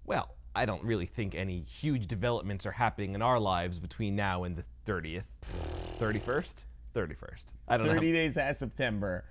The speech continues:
Speaker 2: April, June, and November.
Speaker 1: Okay, so thirty-first.
Speaker 2: So here's what I've been wondering about New Year's Eve.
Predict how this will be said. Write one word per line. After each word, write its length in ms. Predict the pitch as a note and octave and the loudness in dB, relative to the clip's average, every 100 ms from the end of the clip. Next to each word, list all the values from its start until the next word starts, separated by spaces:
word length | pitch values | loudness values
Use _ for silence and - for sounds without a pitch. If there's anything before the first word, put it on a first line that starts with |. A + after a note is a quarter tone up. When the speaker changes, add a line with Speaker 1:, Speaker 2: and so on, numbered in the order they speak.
| - - - - | -18 -18 -12 -2
Speaker 2:
April, 300 | B2 G2 A2 | -2 0 -2
June, 260 | F#2+ A2 | 0 0
and 140 | G2 F#2+ | 0 -2
November. 520 | F#2+ E2 - - A2 - | -4 -8 -6 -2 -2 -2
Speaker 1:
Okay, 300 | - - - | -6 -6 -10
so 220 | - F#2+ | -4 -4
thirty-first. 640 | - G2+ - - - - - - | 0 -2 -4 -12 -16 -16 -18 -10
Speaker 2:
So 140 | - G3+ | 2 4
here's 200 | A#3+ G3 | 6 8
what 120 | G3+ | 10
I've 120 | D3+ | 10
been 140 | B2+ | 6
wondering 260 | A#2+ A#2+ A2+ | 4 4 2
about 200 | G#2 G2+ | 2 2
New 100 | G2 | 0
Year's 300 | F#2 F2 F2 | -4 -4 -6
Eve. 180 | - | -8